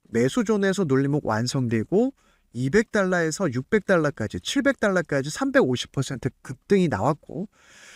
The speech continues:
그리고 제가 이제 다른 종목들, 그, 그다음에 아이온큐 같은 경우는 매일매일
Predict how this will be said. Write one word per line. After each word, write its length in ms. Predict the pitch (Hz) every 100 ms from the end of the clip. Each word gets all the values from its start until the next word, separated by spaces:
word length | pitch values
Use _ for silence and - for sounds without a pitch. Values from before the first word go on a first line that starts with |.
| - -
그리고 300 | 190 202 208
제가 280 | 160 160 156
이제 120 | 151
다른 320 | - 143 180
종목들, 840 | 175 156 151 - - 156 156 160 156
그, 120 | 127 120 -
그다음에 440 | 139 151 143 143
아이온큐 420 | 113 117 170 151 156
같은 260 | 139 139
경우는 560 | 127 117 117 160 220 226 -
매일매일 400 | 127 139 120